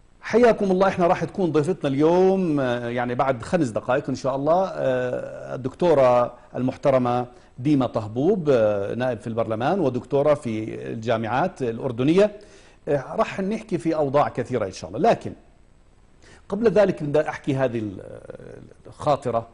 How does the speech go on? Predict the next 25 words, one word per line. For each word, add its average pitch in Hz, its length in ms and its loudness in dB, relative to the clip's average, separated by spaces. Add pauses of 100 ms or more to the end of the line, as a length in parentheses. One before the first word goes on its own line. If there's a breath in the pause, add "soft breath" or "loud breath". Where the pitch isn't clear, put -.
(500 soft breath)
ان 160 180 0
سيدنا 180 320 0
علي 175 200 0
بن 135 120 -6
ابي 139 140 -2
طالب 143 300 2
رضي 123 200 0
الله 147 240 2
عنه 151 100 0
كان 143 400 -2 (280)
في - 80 -10
البصرة 143 420 -2 (340)
في - 60 -8
العراق، 120 340 0 (880 soft breath)
فمر 208 400 4
فرأى 190 500 2
أناساً 180 560 0
مزدحمين، 147 1080 0 (680)
قال: 226 300 2
"ما 240 180 2
بهم؟ 131 380 -2 (540)
ما 254 180 2
بهم؟ 156 240 0
شو 254 200 -2
في؟" 139 240 -4